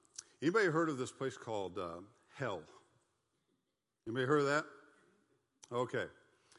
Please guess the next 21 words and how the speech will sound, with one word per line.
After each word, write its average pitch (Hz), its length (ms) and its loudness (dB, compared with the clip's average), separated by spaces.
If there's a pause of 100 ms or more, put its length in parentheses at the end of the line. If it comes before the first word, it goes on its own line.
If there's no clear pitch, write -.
(540)
Well, 131 280 2 (680)
when 123 200 2
you 120 160 0
run 139 200 4
over 143 120 4
here 131 180 0
and, 135 140 -4
and, 120 340 -2
and 113 180 -2
do 151 120 4
this - 180 0
real 104 100 2
quick, 107 260 0 (380)
come 123 140 -4
over 117 140 0
to 104 80 2
Luke 120 360 0 (720)
chapter 120 300 2
sixteen. 120 720 0 (1700)
And, 110 380 4
uh, 95 260 2